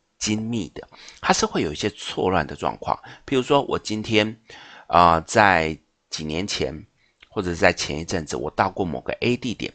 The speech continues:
这个 A 地点有花、有草、有树、有山，它的位置可能跟我今天会到的地方不一样。我今天到的地方也是有树、有草、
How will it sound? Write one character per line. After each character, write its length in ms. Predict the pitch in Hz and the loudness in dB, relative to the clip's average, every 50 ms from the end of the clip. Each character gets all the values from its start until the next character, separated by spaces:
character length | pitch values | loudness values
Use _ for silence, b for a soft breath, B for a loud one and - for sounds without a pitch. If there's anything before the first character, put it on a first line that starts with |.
| _ _ _ | _ _ _
这 100 | - - | -2 0
个 80 | - - | 2 4
A 120 | 170 196 | 4 4
地 140 | 196 214 208 | 4 2 0
点 240 | 175 151 104 71 - - _ | 2 2 2 2 0 -6 _
有 240 | - 90 82 65 64 | -6 -4 -4 -4 -4
花、 420 | - - - 147 156 165 170 170 - _ - | -6 0 4 4 6 6 4 2 -4 _ -10
有 260 | - 82 82 90 104 | -4 -2 -2 -2 -2
草、 320 | - - - - - - - | -4 -4 -2 -2 -2 -2 -4
有 200 | 76 92 80 64 | -8 -8 -8 -8
树、 400 | - - - - - 190 160 - - - | -8 -10 -10 -6 -4 -4 -4 -4 -6 -10
有 160 | 58 57 - - | -12 -12 -12 -12
山， 420 | - - - - 107 95 104 110 120 - _ _ _ _ - B B B B B B B B B B B | -10 -6 0 2 2 2 2 0 -6 -14 _ _ _ _ -20 B B B B B B B B B B B
它 120 | B - 226 | B 4 6
的 80 | 226 | 6
位 280 | 202 214 240 226 180 107 | 6 8 8 8 8 8
置 320 | 85 - - - - - - _ _ - - | 4 -2 -8 -10 -10 -12 -18 _ _ -18 -6
可 140 | - - 95 | 0 0 2
能 260 | 90 95 98 110 120 117 | 4 4 4 2 0 0
跟 320 | - - 139 139 143 147 - - | 2 4 6 6 4 2 -4 -6
我 320 | _ - - 69 - - - _ _ _ _ _ | _ -4 -2 -2 -2 -4 -8 _ _ _ _ _
今 220 | - - 139 139 | -2 0 0 0
天 380 | 139 - - 123 117 135 143 139 - _ _ _ _ _ _ _ _ _ _ _ _ _ _ _ _ _ _ - - _ | 0 2 2 2 2 2 0 -6 -14 _ _ _ _ _ _ _ _ _ _ _ _ _ _ _ _ _ _ -20 -20 _
会 240 | - - - 156 | -8 -2 -2 0
到 220 | 139 - 147 123 101 | 4 4 4 4 4
的 80 | 87 | 2
地 140 | - - 101 | -4 -6 -6
方 180 | 92 98 90 98 | -6 -6 -6 -6
不 180 | - - 92 | -6 -8 -8
一 40 | 73 - - | -8 -6 -2
样。 180 | - 76 - - b b b b b b b | -2 -2 -2 -4 b b b b b b b
我 80 | - 104 | -2 0
今 160 | 104 135 139 | 0 2 4
天 140 | 143 143 135 | 4 4 6
到 140 | 139 120 | 4 4
的 60 | 104 90 | 4 2
地 120 | 101 107 | -2 -2
方 180 | 104 110 101 - | 0 0 0 0
也 120 | 73 76 | -2 -6
是 160 | - - - | -8 -8 -6
有 200 | - 90 78 53 52 | -4 -4 -4 -4 -4
树、 420 | - - - - 143 113 82 67 | -8 -10 -6 -4 -4 -4 -4 -4
有 240 | 69 69 71 80 101 | -4 -4 -4 -4 -4
草、 420 | - - - - - 52 - - | -6 -8 -6 -4 -2 -4 -4 -6